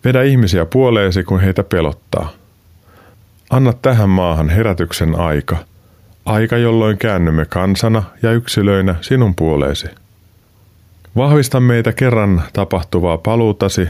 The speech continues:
ja elämämme haasteita varten. Auta meitä käyttämään antamiasi lahjoja ja mahdollisuuksia nimesi kunniaksi ja toisten hyväksi. Rukoilemme Raamattukylän ja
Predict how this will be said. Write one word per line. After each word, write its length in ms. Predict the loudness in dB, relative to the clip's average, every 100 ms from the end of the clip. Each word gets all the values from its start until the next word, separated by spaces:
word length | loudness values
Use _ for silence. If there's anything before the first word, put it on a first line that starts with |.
| -2
ja 100 | -2
elämämme 440 | 0 0 0 0 0
haasteita 600 | 0 -2 -2 -4 -2 -4
varten. 420 | -4 -4 -6 -8 -8 _ _ _ _ _ _ _ _ _ -6
Auta 280 | -4 -2 -2
meitä 260 | 0 -2
käyttämään 760 | -2 -2 -2 -2 -2 0 -2 -4 -6 -6
antamiasi 560 | -4 -2 -2 -2 -2
lahjoja 540 | -2 0 0 0 0 -2 -6 _ _ _ _ -4
ja 100 | 0
mahdollisuuksia 1000 | 2 2 2 0 0 0 -2 -2 -4 -2 0
nimesi 380 | 2 2 0 -2
kunniaksi 680 | 0 0 0 -2 -4 -6 -4 -4
ja 100 | 0
toisten 400 | 0 0 -2 -2
hyväksi. 460 | -2 -4 -8 -10 -10 -14 _ -20 -20 _ _ _ _ -20 -4
Rukoilemme 480 | -4 0 0 0 0
Raamattukylän 760 | 0 -2 -2 -2 -4 0 0 0
ja 160 | 0